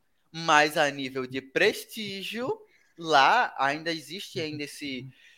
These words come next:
esse fato, na verdade, de, ah, é, é melhor. Então, é,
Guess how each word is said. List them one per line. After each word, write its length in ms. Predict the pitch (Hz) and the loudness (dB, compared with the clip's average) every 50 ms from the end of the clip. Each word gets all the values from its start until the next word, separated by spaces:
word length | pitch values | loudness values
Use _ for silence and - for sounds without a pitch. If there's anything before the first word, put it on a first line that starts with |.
| _ _ _ _ | _ _ _ _
esse 160 | 135 - - | -18 -16 -16
fato, 680 | 160 - 139 - - 175 151 147 147 - 143 135 123 139 | -14 -16 -14 2 6 8 8 8 8 4 0 -8 -10 -6
na 120 | 139 123 | -6 -4
verdade, 680 | 120 127 123 127 - 120 113 113 113 113 113 113 110 101 _ _ _ _ _ _ _ _ | -4 -6 -6 -4 0 2 2 2 2 -2 -6 -12 -16 -16 _ _ _ _ _ _ _ _
de, 960 | 110 113 123 123 120 120 117 117 117 113 113 110 110 107 104 104 104 98 - _ _ _ _ | _ -16 -14 -12 -10 -10 -10 -10 -10 -10 -10 -10 -12 -12 -12 -14 -16 -18 -20 _ _ _ _
ah, 300 | - 226 233 135 110 95 | 8 10 10 10 8 6
é, 220 | 85 104 120 - 131 | 2 -2 0 0 2
é 40 | |
melhor. 380 | 131 139 139 127 113 101 95 - - - | 2 4 2 2 2 -2 -2 -6 -8 -10
Então, 380 | 156 - - 381 427 403 240 | -6 2 4 4 4 4 2
é, 180 | 175 - - | 0 -4 -6